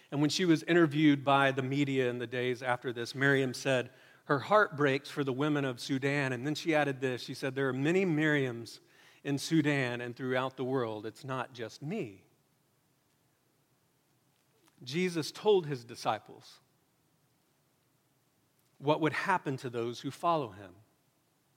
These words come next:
One time he's speaking with them, he says, "Hey, in this world you will have tribulations, but take courage. I have overcome the world."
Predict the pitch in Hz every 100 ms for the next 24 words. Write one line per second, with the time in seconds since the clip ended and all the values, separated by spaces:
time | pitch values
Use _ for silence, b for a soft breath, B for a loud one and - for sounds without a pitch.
0 | - 151 165 160 151 139 - 190 160 135
1 | 131 131 123 123 - 135 175 196 143 156
2 | - 170 165 151 156 135 151 135 - b
3 | b - 165 147 139 165 - 120 117 139
4 | - 160 - - 180 127 117 - 165 220
5 | 135 120 113 - 127 131 135 220 110 95